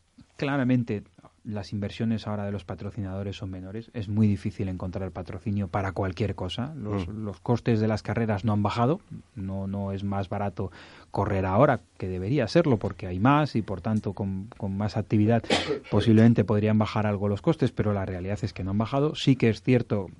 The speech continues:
Speaker 1: que el patrocinio es muy difícil de conseguir y que, bueno, no se trabaja. Yo creo que también le hace falta un poquito de cariño.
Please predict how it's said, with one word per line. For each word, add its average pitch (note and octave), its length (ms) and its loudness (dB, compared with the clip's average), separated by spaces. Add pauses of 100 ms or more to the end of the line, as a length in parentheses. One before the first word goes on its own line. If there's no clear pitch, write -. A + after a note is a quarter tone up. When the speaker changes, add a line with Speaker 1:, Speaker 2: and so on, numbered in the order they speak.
(360)
Speaker 1:
que A#2 100 -4
el G2+ 80 0
patrocinio G#2 520 4
es - 200 -6
muy G#2+ 300 6
difícil A#2 460 4
de A2+ 80 4
conseguir A#2+ 540 2 (600)
y D3 200 6
que, - 140 0
bueno, G#2+ 220 4
no A2+ 120 2
se C3 140 -2
trabaja. G#2+ 400 0
Yo C#3 120 6
creo D#3+ 160 6
que C#3+ 100 0
también B2+ 280 4
le B2+ 80 6
hace A#2 160 0
falta A2+ 240 0
un A#2+ 80 2
poquito G2+ 260 0
de G#2 80 2
cariño. E2 400 -8